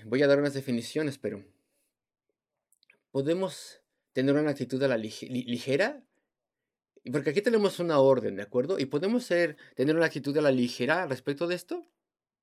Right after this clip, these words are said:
Y a veces la gente me pregunta, ¿qué hay al respecto de las cosas que son indiferentes? Bueno, eh, ¿dónde escuchar esa fra-, esa frase tan maravillosa? Cosas indiferentes.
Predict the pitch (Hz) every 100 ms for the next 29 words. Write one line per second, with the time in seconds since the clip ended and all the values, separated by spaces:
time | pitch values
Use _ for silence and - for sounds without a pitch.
0 | _ _ _ _ _ 151 165 202 170 160
1 | 156 160 139 135 127 120 - 101 - _
2 | _ _ _ _ 180 214 220 - 156 165
3 | 156 143 143 139 139 - 131 123 113 117
4 | 98 - - - _ _ _ _ _ _
5 | _ _ _ _ _ - - 104 107 123
6 | 180 151 - _ _ - 123 123 151 160
7 | 131 139 135 139 135 127 127 147 139 131
8 | 139 127 117 113 113 113 127 180 135 -
9 | 226 269 247 180 170 147 110 131 113 -
10 | -